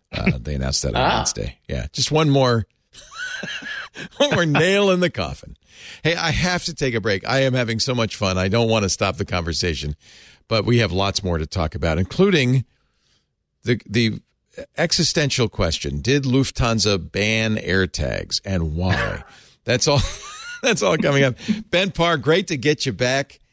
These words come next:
Speaker 1: So nice to see you. I want to hear all about your, uh, new podcast, Business Envy, business envy show dot com, and Octane A I. It's f-, really fun to have you here. Good to see you again. Of course, Ian Thompson, always a pleasure, from the register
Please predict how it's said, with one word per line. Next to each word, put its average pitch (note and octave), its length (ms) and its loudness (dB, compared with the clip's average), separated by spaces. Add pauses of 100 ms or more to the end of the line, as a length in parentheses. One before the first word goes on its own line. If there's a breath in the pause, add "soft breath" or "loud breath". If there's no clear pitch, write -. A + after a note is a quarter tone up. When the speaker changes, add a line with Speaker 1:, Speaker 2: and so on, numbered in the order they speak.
(160)
Speaker 1:
So - 340 0
nice D3+ 320 2
to B2 100 -2
see C3+ 240 2
you. C3+ 220 4
I A#2+ 100 4
want A#2 200 4
to A2+ 60 4
hear A2+ 200 4
all B2 220 4
about B2+ 400 0
your, G#2 240 4
uh, G2 60 4
new A2 180 2
podcast, A2 640 -2 (440 loud breath)
Business C3+ 520 2
Envy, B2+ 400 2
business G#2+ 360 2
envy G#2+ 300 2
show G2+ 400 2
dot E2+ 380 -2
com, A#2 280 0
and E3+ 180 0
Octane D#2+ 520 0 (520 loud breath)
A G2+ 220 2
I. G#2+ 280 0 (340 soft breath)
It's - 160 -2
f-, - 280 -8
really C#3 400 4
fun A2 260 0
to F#2 80 4
have F#2 240 2
you F#2 100 2
here. F2 160 2
Good F#2 180 -4
to E2+ 60 -2
see - 220 2
you F2 140 4
again. F2 300 2
Of D#2+ 80 -4
course, - 280 2
Ian A2+ 200 2
Thompson, G2+ 480 0
always B2+ 420 4
a F2+ 60 -2
pleasure, F2 360 0
from - 180 -6
the D#2 80 -2
register G#2+ 600 0